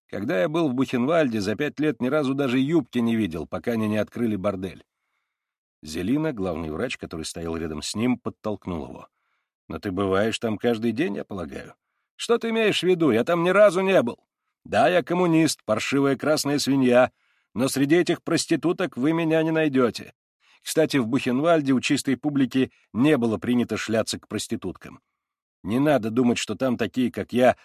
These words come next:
с красными треугольниками, постоянно пребывали в бардаках. Я не понимаю, почему здесь, в Освенциме,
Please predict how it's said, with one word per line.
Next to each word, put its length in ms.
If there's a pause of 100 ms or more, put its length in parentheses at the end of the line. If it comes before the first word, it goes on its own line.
(120)
с 100
красными 440
треугольниками, 800 (240)
постоянно 520
пребывали 440
в 100
бардаках. 640 (540)
Я 180
не 100
понимаю, 440
почему 340
здесь, 340
в 60
Освенциме, 640